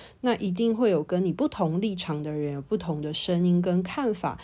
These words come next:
与你是处在一个对立面向，这是非常有可能发生的。所以我觉得在人际关系之中，要找到一个舒服的位置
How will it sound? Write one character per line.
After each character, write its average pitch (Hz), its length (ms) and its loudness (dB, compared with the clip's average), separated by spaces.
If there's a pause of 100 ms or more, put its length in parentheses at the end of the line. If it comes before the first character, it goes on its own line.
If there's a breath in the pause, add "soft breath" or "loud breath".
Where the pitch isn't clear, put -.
(220 loud breath)
与 196 160 2
你 208 180 4
是 196 440 2
处 156 240 -4
在 185 180 -2
一 175 60 2
个 175 100 0
对 202 260 4
立 196 140 0
面 190 240 2
向， 180 260 0
这 220 140 0
是 254 180 0
非 294 280 -2
常 160 280 -4
有 151 160 0
可 160 200 -6
能 147 180 -4
发 160 300 -4
生 147 360 -6
的。 - 160 -8 (300 loud breath)
所 254 180 4
以 240 360 4 (280 loud breath)
我 208 120 4
觉 233 180 2
得 302 160 4
在 240 460 2
人 190 340 4
际 262 180 2
关 208 240 2
系 202 200 -2
之 185 180 0
中， 185 180 2
要 208 140 2
找 151 240 -2
到 180 160 2
一 170 60 4
个 165 120 0
舒 202 360 0
服 208 160 -4
的 156 120 0
位 185 280 2
置 294 360 -4